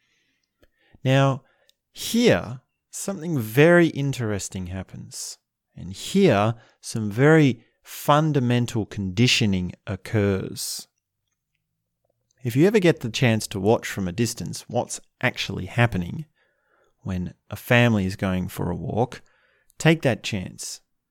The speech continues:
because by watching, you can see conditioning occurring in real time, and you can see how it has led to the motivation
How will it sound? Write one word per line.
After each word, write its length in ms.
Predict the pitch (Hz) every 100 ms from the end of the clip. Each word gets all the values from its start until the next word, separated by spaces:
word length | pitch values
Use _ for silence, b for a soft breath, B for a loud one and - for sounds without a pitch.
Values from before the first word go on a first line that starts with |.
| _ _
because 340 | - 113 117 104
by 240 | 117 113
watching, 720 | 104 117 156 - - - 139 - _ _ _ _ -
you 160 | 120
can 180 | 123 113
see 640 | - - 143 127 101 123 135 _ _ _ _ _
conditioning 1000 | - 113 101 113 170 - 110 90 101 143 - _ _ _
occurring 640 | 123 - - 131 120 107 110
in 260 | - 101 98
real 400 | 101 123 123 113
time, 400 | - 113 107 92
and 80 |
you 80 | 95
can 160 | - 90
see 360 | - 127 113
how 800 | 98 - 139 139 120 101 135 147 _ _ _ _ _ _ _ _ _
it 160 | - -
has 240 | 98 92
led 340 | 98 107 104 -
to 480 | - 87 87 120 117 _ _ _ _ _ _ _ _ _ _ _ _ -
the 60 |
motivation 1040 | 92 101 107 101 92 110 110 - 101 104